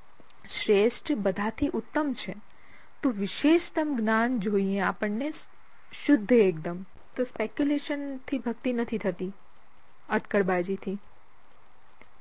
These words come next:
આવા હશે, તે હશે, no. ભક્તિ means no confusion, કોઈ ગોટાળો નહીં. એબ્સોલ્યુટ ક્લેરિટી,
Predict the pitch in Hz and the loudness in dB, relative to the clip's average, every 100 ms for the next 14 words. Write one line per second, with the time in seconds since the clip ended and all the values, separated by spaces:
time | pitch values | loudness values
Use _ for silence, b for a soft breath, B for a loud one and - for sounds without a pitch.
0 | - - - - - - 202 202 196 190 | -14 -14 -14 -14 -14 0 2 4 2 -2
1 | 180 - 196 196 220 208 185 - 190 208 | -4 -2 -2 2 4 4 0 -4 -4 -4
2 | - - 196 196 185 185 - - - - | -8 -6 2 4 4 0 -10 -16 -16 -12
3 | 196 214 226 - 339 269 226 285 - 202 | -4 -2 0 4 4 4 0 -2 -2 2
4 | 220 233 208 185 175 185 180 175 185 - | 4 2 2 -2 -2 -4 -4 -6 -8 -10
5 | - - - 262 254 190 190 180 170 170 | -14 -14 2 8 8 8 2 0 0 -2
6 | 170 185 - b b b b - 202 - | -4 -6 -10 b b b b 0 0 0
7 | 233 202 247 302 - 262 285 285 269 311 | 0 4 6 6 4 4 6 6 4 2
8 | 302 | 0